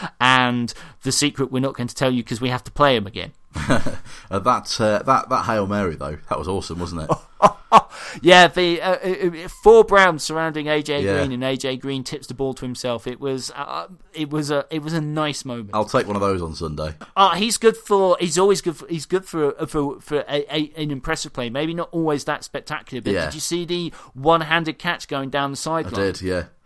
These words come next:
Speaker 1: So, uh, uh, yeah, I'm very excited a-, about seeing A J Green in the flesh.
Speaker 2: Yeah, well, we both picked this one, uh, picked this one wrong. I think we both thought that the, uh, the, the Bengals would win this one, but perhaps not by as, as much as they, uh,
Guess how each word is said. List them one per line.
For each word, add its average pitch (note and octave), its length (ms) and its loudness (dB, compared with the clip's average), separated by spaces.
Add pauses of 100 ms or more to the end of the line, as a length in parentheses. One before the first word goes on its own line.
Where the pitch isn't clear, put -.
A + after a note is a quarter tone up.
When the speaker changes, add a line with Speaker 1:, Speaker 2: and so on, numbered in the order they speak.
(300)
Speaker 1:
So, D#3 560 2
uh, D3+ 260 0
uh, D#3+ 160 -2
yeah, D#3+ 180 2
I'm D3 160 -2
very D#3+ 220 4
excited C#3+ 420 -4
a-, D3 200 -6
about C#3 280 -2
seeing C3 220 -6
A B2+ 140 -2
J B2 180 -4
Green A#2+ 240 -6
in A2 100 -8
the G#2+ 60 -12
flesh. - 340 -12 (440)
Speaker 2:
Yeah, D#2 220 -8 (300)
well, A2+ 80 2
we A#2 60 6
both D3 260 4
picked G#2+ 100 12
this G#2 160 0
one, G2+ 260 -2
uh, F#2+ 220 -4
picked G#2 180 -2
this F#2+ 140 -8
one F#2 140 -4
wrong. F2+ 160 -4
I F#2 40 -6
think G#2+ 120 -6
we G2 80 -8
both G2+ 180 -2
thought G2 200 -4
that E2+ 140 -8
the, F2+ 280 -4
uh, F2 80 -4
the, E2+ 140 -8
the D#2+ 120 -14
Bengals E2 320 -10
would E2 120 -10
win G2+ 180 -2
this E2+ 160 -10
one, E2 100 -10
but E2 100 -10
perhaps - 220 -6
not F#2 160 -12
by E2+ 160 -8
as, D#2+ 220 -12
as E2+ 160 -12
much F2+ 240 -10
as E2 100 -12
they, E2 300 -10
uh, E2 100 -12